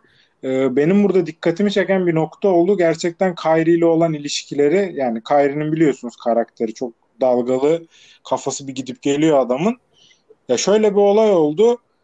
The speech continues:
Kyrie Irving üçlük çizgisinde bomboş geçen hafta Boston maçında. E, Harden'a ellerini uzattı. Yani topu istedi. Harden içeriye drive etti. Sayıyı yaptı. Hani ben yine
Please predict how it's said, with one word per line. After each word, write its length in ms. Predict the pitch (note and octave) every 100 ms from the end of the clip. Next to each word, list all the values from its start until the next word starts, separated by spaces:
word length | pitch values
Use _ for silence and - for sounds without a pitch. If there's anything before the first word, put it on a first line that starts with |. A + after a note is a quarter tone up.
| _ _ -
Kyrie 380 | E3+ G3+ G#3+ G#3+
Irving 220 | G#3+ F#3+
üçlük 300 | - G#3 -
çizgisinde 460 | G3 F#3 F3 F#3+
bomboş 380 | F3+ F#3 D3 B2
geçen 280 | C3+ A#2+ C3+
hafta 280 | C3 - B2
Boston 400 | C3 - - B2+
maçında. 640 | B2 - C3+ D3 A3 B3+ - _ _ _ _ _ _
E, 80 | C#3+ D3 D3 D3 D#3+ -
Harden'a 440 | D3 F#3 F#3 G3
ellerini 360 | F#3+ F#3 F3+ F#3+
uzattı. 280 | D#3+ C3+ C3+
Yani 100 | B2+
topu 240 | D3+ - G#3
istedi. 640 | G3 - F3 F3 B3+ B3+ -
Harden 340 | F#3 G#3 G3+
içeriye 460 | G#3 G3 G#3 A3 G3+
drive 380 | F#3 G3+ G#3+ G3+
etti. 500 | F#3+ _ - C#4 C#4+
Sayıyı 400 | A3 - G3 A3+
yaptı. 360 | A3+ G#3 G#3 B3
Hani 200 | A3 G3+
ben 80 | G3+
yine 240 | A3 A3